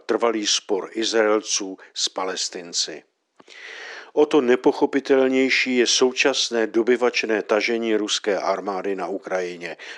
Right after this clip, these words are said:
Chatrnější záminky pro bratrovražedný boj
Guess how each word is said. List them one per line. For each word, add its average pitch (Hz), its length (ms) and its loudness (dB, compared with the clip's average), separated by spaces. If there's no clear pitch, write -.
Chatrnější 120 840 -2
záminky 113 840 2
pro 110 180 0
bratrovražedný 110 1120 0
boj 101 380 0